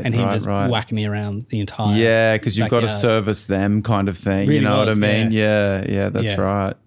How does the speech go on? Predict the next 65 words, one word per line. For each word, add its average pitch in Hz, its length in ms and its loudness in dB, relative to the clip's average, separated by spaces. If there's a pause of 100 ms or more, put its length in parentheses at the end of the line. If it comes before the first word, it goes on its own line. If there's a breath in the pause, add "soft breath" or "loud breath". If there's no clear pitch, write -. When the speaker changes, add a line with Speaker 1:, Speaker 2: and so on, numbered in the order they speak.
(460 loud breath)
Speaker 1:
Was 143 140 4
there 151 180 4
a 143 40 0
brother 135 280 0
who 123 400 0 (320)
looked 123 240 -2
after 113 260 -2
you 117 80 0
a - 20 -2
bit 123 200 -2
or 160 60 -2
not? 98 240 -4 (500 loud breath)
Speaker 2:
I 175 160 2
feel 240 260 2
like 208 380 0
my 123 480 0
brother 123 320 2
Will, 113 400 2
the 107 120 0
next 110 360 0
one 104 200 2
up 101 220 -2
when 107 140 0
I 101 200 2
arrived, 95 560 0
he 104 220 0
didn't 92 220 -2
like 90 240 -2
that - 180 -2
much. - 360 -6
Speaker 1:
Yeah. 101 360 -4
Speaker 2:
So 104 340 2
I 104 60 2
feel 127 480 2
like 101 400 2
my 98 160 2
brother 95 320 0
Nick 92 540 -2 (100)
used 95 300 -2
to 92 80 -6
stick - 260 -4
up 92 160 -2
for - 120 -6
me 92 100 0
a 90 80 -2
fair - 260 -2
bit. - 340 -4
Speaker 1:
Yeah. 110 180 -4
Speaker 2:
And 104 60 2
my 127 80 4
brother 170 240 2
Ken 123 460 0
a 107 140 -2
bit 101 400 0
too, 101 340 2
but 101 140 -2
he 117 120 2
was, 107 200 0
like 101 180 0
I 98 40 0
said, 98 320 0
he 104 120 0
was 101 140 -2
sort 110 200 0
of, 90 200 -4